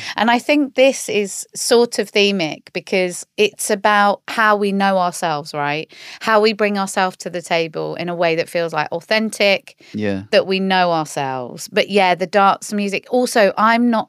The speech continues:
Speaker 1: great. I'm not a big, massive drinker.
Speaker 2: Yeah.
Speaker 1: And I'm not great when, um, other people are really drunk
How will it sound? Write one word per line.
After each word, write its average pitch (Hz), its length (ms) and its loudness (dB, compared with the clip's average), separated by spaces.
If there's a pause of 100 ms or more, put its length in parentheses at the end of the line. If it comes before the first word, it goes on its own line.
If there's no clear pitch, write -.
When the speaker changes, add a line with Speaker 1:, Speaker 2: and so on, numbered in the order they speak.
Speaker 1:
great. 180 480 2
I'm 202 140 0
not 220 160 -2
a 196 40 -10
big, 196 240 -4
massive 190 440 -6
drinker. 190 520 -2 (520)
Speaker 2:
Yeah. 92 240 -2
Speaker 1:
And 208 120 2
I'm 208 360 4
not 220 320 0
great 190 680 0
when, 175 720 -2 (140)
um, 175 440 -2 (380)
other 196 220 4
people 190 380 -4
are 175 60 -4
really 175 240 -4
drunk 165 420 -4